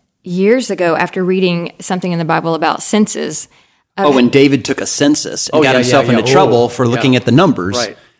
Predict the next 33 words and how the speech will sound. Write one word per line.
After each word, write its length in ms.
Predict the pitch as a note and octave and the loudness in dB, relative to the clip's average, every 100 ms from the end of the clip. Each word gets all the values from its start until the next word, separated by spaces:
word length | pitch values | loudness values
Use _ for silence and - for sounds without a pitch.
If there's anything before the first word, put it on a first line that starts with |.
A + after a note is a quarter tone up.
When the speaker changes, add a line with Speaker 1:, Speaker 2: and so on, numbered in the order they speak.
| _ | _
Speaker 2:
Jerry 320 | B2+ E3 D#3+ | 2 4 4
said, 480 | C3 C3 B2 - - | 4 2 2 -2 -14
Speaker 1:
He 60 | F#3+ | -8
said, 160 | F#3+ F3+ | -6 -2
"At 160 | G3+ | 0
that 180 | G#3 G3 | 0 2
moment, 300 | G3+ F#3+ E3+ | 2 0 0
we 100 | F3+ | 0
just 200 | F3+ F#3 | -2 -4
said, 200 | F#3 F3 | -4 -2
'We 200 | E3+ F#3 | 2 2
are 60 | F3+ | 2
not 200 | E3+ D3+ | -2 -2
gonna 160 | F3 F3 | -4 -4
look 200 | E3 - | -6 -6
at 80 | - | -6
the 60 | |
numbers 320 | E3+ D#3 D#3 - | -4 -4 -6 -6
anymore.' 360 | D#3+ D#3 D#3 | -6 -4 -4
It's, 220 | - G3 - | -4 -4 0
we're 120 | B3 | 2
not 160 | A3+ F3 | 4 4
writing 340 | F#3+ G3+ A3 | 2 4 2
this 180 | A3 A3 | 2 -2
for 160 | - G3 | -2 0
the 80 | |
numbers. 360 | F#3 E3+ E3 E3 | 0 0 -2 -4
We're 100 | F3 | -2
Speaker 3:
Right. 80 | E3 | 0
Speaker 1:
writing 300 | E3+ F3+ E3+ | 0 0 -2
it 160 | E3 - | -6 -8
for 260 | E3+ D#3+ | -6 -6
God." 400 | E3 D3+ F2+ - | -6 -6 -8 -12